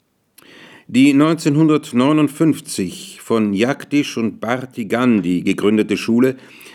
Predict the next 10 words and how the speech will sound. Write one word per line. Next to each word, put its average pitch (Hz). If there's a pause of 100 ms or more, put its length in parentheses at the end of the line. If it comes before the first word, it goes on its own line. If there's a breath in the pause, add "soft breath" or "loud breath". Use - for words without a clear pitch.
(200 loud breath)
ist 147
an 147
derzeit 156
achtzehn 143
Standorten 107
über 110
die 117
ganze 160
Stadt 127
Lucknow 107